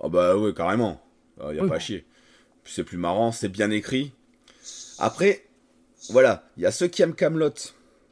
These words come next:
Speaker 1: de la saison un à la saison quatre où c'est marrant, parce que la saison cinq et six, on est beaucoup plus sombre et on rentre dans le passé de Arthur. Et là, effectivement, si tu es vraiment fan de Kaamelott, et le livre d'ailleurs s'adresse à ces personnes-là, faut aimer les saisons cinq et six,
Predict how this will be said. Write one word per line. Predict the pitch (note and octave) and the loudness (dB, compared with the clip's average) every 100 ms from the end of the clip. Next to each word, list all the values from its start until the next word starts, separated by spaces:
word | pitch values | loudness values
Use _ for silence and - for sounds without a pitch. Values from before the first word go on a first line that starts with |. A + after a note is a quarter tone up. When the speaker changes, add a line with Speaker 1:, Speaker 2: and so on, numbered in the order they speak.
| _ - - _ | _ -20 -20 _
Speaker 1:
de | F#2+ A#2 | -4 0
la | A2+ | 0
saison | - B2 B2+ | 0 -2 0
un | C3+ | 2
à | C3+ | 2
la | |
saison | A#2+ A2 G#2 | 2 -2 -6
quatre | - B2+ A2+ | 0 0 0
où | |
c'est | G2+ A2 | -8 -4
marrant, | G2+ G#2 G#2+ D3+ | 0 2 2 -2
parce | A2 G2+ | -4 -4
que | G#2 | -4
la | G2 | -6
saison | - G2+ G#2 | -6 -10 -6
cinq | - C3 | -6 -4
et | B2+ | -6
six, | - D#3 D3+ - _ _ _ - | -6 -8 -8 -14 _ _ _ -16
on | F2+ | -6
est | G2+ | -4
beaucoup | A#2+ B2 B2 | -4 -6 -8
plus | B2+ | -8
sombre | A#2 C#3+ C3+ | -6 -4 -2
et | B2 | 0
on | G#2+ | 0
rentre | B2+ B2 | -2 -4
dans | |
le | A#2 A2+ _ | -6 -8 _
passé | B2 A#2+ C3+ | -4 -4 -4
de | B2+ | -2
Arthur. | B2 A#2+ - A2 E2+ | -2 -4 -8 -8 -4
Et | |
là, | F2 A2+ A#2 | 0 2 2
effectivement, | - G2+ - A2+ C3 C#3 _ _ | -2 -8 -6 -2 -2 -4 _ _
si | - B2 | -16 -8
tu | B2+ | -2
es | |
vraiment | A2+ A#2+ C#3+ | 0 2 0
fan | C#3+ C3+ A#2+ E2+ _ _ | 0 0 0 -4 _ _
de | E2+ | -10
Kaamelott, | F#2+ A2+ A#2 C3 | -2 2 2 2
et | G#2 | 2
le | B2 | 2
livre | D#3 D#3 A#2 | 4 4 6
d'ailleurs | A#2 D#3 A2 | 6 4 2
s'adresse | - - A2 B2 B2 | -8 -6 0 0 2
à | A2 G2+ | 0 -2
ces | - G#2+ | -4 -6
personnes-là, | G#2+ - G2+ A#2+ D3+ _ - - _ | -6 -4 -4 -4 -6 _ -20 -20 _
faut | - C3+ C#3 | -8 4 4
aimer | C#3+ | 4
les | D3 | 0
saisons | B2 C3 B2+ | -2 -6 -8
cinq | - B2+ | -6 -6
et | B2 | -6
six, | B2 A#2 - | -8 -12 -14